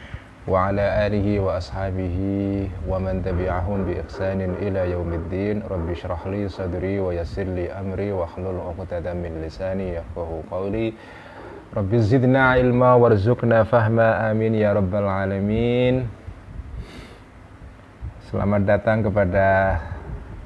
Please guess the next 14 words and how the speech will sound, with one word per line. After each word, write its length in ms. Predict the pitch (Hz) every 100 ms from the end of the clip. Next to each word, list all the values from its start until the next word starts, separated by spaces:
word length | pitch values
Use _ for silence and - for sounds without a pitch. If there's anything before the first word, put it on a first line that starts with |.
| -
para 640 | 95 90 87 87 87 92 -
santri-santri 880 | - 92 90 95 87 90 90 92 82
online. 640 | 90 90 92 104 113 110 107 - - - - - - - - - - - - - - - - - - - - - - - - - - - - -
Malam 240 | 87 92 92
ini 240 | 95 101 98
kita 580 | 95 - 98 92 90 - 95 98
ngaji 320 | 90 98 90
Ihya. 320 | - 107 101 - - - - _ _ _ - 98 95
Mungkin 400 | 95 95 101 101
agak 480 | - 90 90 80 -
spesial 720 | - - 92 - 98 98 101 95
karena 720 | 90 90 87 87 87 87 85 - - - - - - - - -
saya 320 | - 87 95
pakai 680 | 87 98 - 101 92 87 -